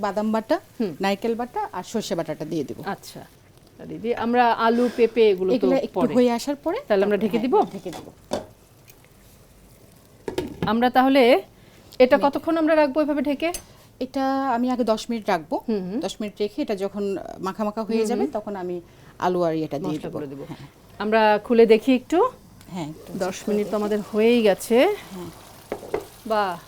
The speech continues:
Speaker 2: একটু কষানো
Speaker 1: সুন্দর
Speaker 2: কষানো
Speaker 1: একটা,
Speaker 2: হয়েছে কিন্তু
Speaker 1: হ্যাঁ,
Speaker 2: না?
Speaker 1: একটু ইয়ে হয়ে আসছে,
Speaker 2: হুম।
Speaker 1: কষা কষা হয়ে আসছে। এই পর্যায়ে আমি এখানে দিয়ে দিব হচ্ছে, আহ, একটু সরিষা বাটা।
Speaker 2: আচ্ছা।
Speaker 1: আমি এ-, শুধু এক চা চামচ দিলাম, হ্যাঁ।
Speaker 2: ওকে।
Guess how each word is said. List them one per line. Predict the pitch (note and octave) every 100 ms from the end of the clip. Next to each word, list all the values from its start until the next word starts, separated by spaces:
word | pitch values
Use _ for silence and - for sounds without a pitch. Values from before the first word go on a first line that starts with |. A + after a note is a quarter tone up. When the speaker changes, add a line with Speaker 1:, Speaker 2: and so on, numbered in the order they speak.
| - C4
Speaker 2:
একটু | - A3+
কষানো | - G#3+
Speaker 1:
সুন্দর | A3 A3+ F#3+
Speaker 2:
কষানো | G#3+ A#3 G#3+
Speaker 1:
একটা, | G#3
Speaker 2:
হয়েছে | G3+ F#3 F#3+
কিন্তু | F3
Speaker 1:
হ্যাঁ, | F3
Speaker 2:
না? | C4+ B4
Speaker 1:
একটু | - F3+ F3
ইয়ে | F#3 F3+
হয়ে | G3 F#3
আসছে, | F#3+ - G#3+
Speaker 2:
হুম। | G3
Speaker 1:
কষা | F#3+ F#3
কষা | A3 D4 G3
হয়ে | F3+ G#3
আসছে। | - F#4 - - - -
এই | A#3+
পর্যায়ে | C4+ A#3 D4+
আমি | D4 B3+ B3
এখানে | G#3+ A#3+ A3
দিয়ে | A3+ A3
দিব | G#3+ A#3 A#3
হচ্ছে, | - - A4
আহ, | A4+ - - E3+ F3 E3+ E3+ - - - - - - -
একটু | A3+ -
সরিষা | A#3+ A#3+ A#3
বাটা। | G3+ B3 G#4 - - G4
Speaker 2:
আচ্ছা। | F#4 - E3 F#3+ D#4+ -
Speaker 1:
আমি | - A#3+ -
এ-, | A3 A#3
শুধু | - B3
এক | C4 -
চা | B3+
চামচ | G3+ F3 - -
দিলাম, | D#3 C3
হ্যাঁ। | F3+ D#4+
Speaker 2:
ওকে। | B4+